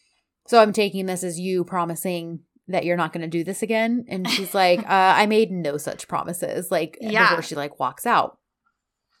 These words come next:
Speaker 1: So, of course, Horny Hanum's like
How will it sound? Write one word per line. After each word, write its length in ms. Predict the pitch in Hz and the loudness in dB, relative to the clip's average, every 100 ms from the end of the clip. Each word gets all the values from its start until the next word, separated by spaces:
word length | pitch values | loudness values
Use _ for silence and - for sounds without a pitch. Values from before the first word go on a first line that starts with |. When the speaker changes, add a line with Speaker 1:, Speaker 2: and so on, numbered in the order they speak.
| _ | _
Speaker 1:
So, 500 | - 196 175 165 156 - - _ _ _ _ _ | -2 0 2 0 -2 -10 -20 _ _ _ _ _
of 180 | 208 - | -6 -6
course, 480 | - - 185 160 - | -10 -8 -6 -6 -8
Horny 280 | - 170 165 | -10 -10 -10
Hanum's 460 | 156 147 143 139 139 | -12 -16 -18 -18 -16
like 380 | 123 131 - | -14 -16 -20